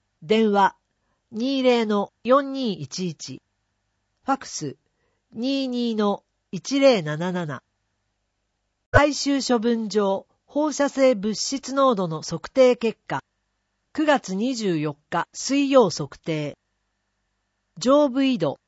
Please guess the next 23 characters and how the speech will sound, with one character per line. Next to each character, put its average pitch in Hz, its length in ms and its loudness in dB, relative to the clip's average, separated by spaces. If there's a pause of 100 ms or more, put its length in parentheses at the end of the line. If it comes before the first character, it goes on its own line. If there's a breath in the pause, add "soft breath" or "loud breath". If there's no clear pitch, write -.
(320)
下 196 160 -4
部 254 180 2
緯 254 120 0
度、 147 220 -6 (240)
放 285 260 2
流 269 240 0
水 156 320 -6
で、 131 240 -10 (320)
ヨ 277 260 4
ウ - 20 2
素 151 340 -8
百 185 240 -8
三 262 340 0
十 143 260 -6
一、 160 420 -10 (340)
セ 214 200 -2
シ 294 260 -2
ウ 190 60 0
ム 151 260 -6
百 - 240 -8
三 247 360 0
十 143 260 -8
四、 147 220 -6